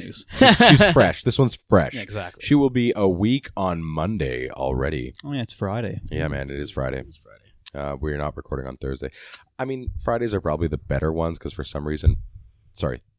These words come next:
Speaker 2: Fridays are better to record 'cause Thursdays seem to always have a bunch of shit. Sorry, Fridays always seem to have shit that comes up
Speaker 1: Well,
Speaker 2: during the day.
Speaker 1: if I go to Landmark, I'm gonna be working, like, these are prime days, so I'm gonna have to be working, like, till midnight,
Speaker 2: So
Speaker 1: so
Speaker 2: we're gonna have to switch the podcast?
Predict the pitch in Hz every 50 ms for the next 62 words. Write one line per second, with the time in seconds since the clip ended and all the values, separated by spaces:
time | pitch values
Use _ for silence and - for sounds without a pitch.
0 | _ - 87 87 90 85 76 76 78 71 71 76 73 69 67 67 67 - - 67
1 | 65 65 - - 71 - - - 67 64 64 - 64 64 - - 67 64 64 -
2 | 62 60 62 62 60 60 62 - 64 60 60 62 60 60 60 60 - 62 - -
3 | - - _ _ _ _ - - 82 71 60 - _ _ _ _ _ _ _ -
4 | - 90 82 80 80 69 76 73 73 73 80 73 71 67 65 - - - - 69
5 | - 76 - - - 69 65 65 65 62 60 - - - _ _ _ _ _ -
6 | 117 117 113 113 117 - - - 71 64 60 60 - - 127 117 110 - - 123
7 | 117 113 113 113 107 101 - 117 117 120 117 - 120 110 104 104 104 107 104 101
8 | 98 90 90 92 - - - - _ _ _ _ _ _ _ _ _ _ _ _
9 | _ _ _ _ _ - 117 113 117 117 113 107 107 104 98 101 101 98 101 -
10 | 98 92 92 90 90 95 92 92 92 - - _ _ _ _ - - 123 135 127
11 | 120 107 - - - 131 123 120 120 117 110 107 110 107 104 98 95 - 104 104
12 | 107 101 - 101 95 92 98 98 95 - 98 92 90 87 - - - 95 92 92
13 | 95 95 92 90 87 90 92 - - - 92 90 107 117 127 131 131 - 110 -
14 | - 104 - - - - 104 107 - - - - -